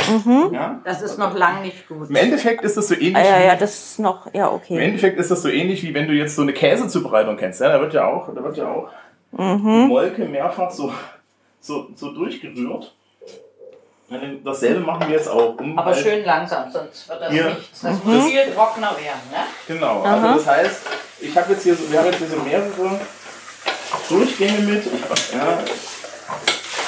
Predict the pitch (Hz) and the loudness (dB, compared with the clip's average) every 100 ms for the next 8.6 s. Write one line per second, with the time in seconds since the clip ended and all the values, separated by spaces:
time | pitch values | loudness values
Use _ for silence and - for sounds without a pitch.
0 | - 127 165 165 147 175 180 165 160 151 | -4 0 2 2 2 2 2 0 2 2
1 | 151 131 117 120 131 127 - - - - | 0 -2 -2 0 2 0 -2 -2 -4 -4
2 | - - - - - - - - - - | -12 -12 -6 -2 -2 -4 -6 -8 -8 -10
3 | 123 143 151 120 - 160 208 262 294 - | -8 -2 0 0 2 2 6 4 2 -2
4 | - 208 202 226 277 302 - - - - | 0 0 4 4 4 2 -6 -12 -14 -8
5 | - - - - - 135 151 202 240 240 | -8 -8 -10 -8 -6 -4 -4 -4 -2 -2
6 | 202 220 233 - - - - - - - | 0 -2 -4 -6 -8 -4 -4 -6 -12 -18
7 | - - - - - - - - 147 156 | -20 -20 -18 -16 -14 -14 -14 -4 0 2
8 | 202 202 226 254 247 - | 2 2 2 2 2 0